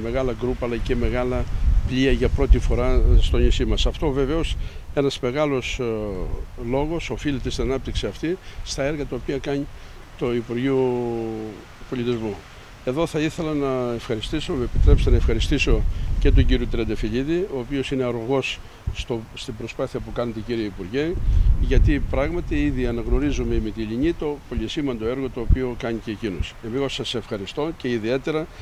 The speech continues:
γιατί πάντοτε εσείς και οι συνεργάτες σας ανταποκριθήκατε στα αιτήματα των, ε, φορέων της Λέσβου για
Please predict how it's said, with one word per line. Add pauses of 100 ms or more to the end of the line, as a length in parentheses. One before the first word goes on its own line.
(360)
γιατί (120)
πάντοτε
εσείς
και
οι
συνεργάτες
σας
ανταποκριθήκατε (280)
στα
αιτήματα (320)
των,
ε, (320)
φορέων
της
Λέσβου
για